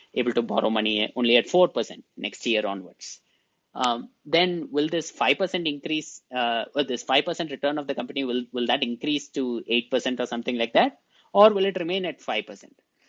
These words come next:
So I like to, uh, invest in companies that are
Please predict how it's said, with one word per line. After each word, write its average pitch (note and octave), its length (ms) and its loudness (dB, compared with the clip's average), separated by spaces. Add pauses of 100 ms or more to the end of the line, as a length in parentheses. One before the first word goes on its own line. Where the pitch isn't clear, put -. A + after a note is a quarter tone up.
(140)
So G3+ 360 -2
I C#4+ 320 0
like A#3+ 220 -2
to, G3+ 360 0 (320)
uh, A#2+ 320 -4 (140)
invest C3+ 360 0
in C#3+ 100 -2
companies C3 420 -6
that B2+ 140 0
are A#2 120 0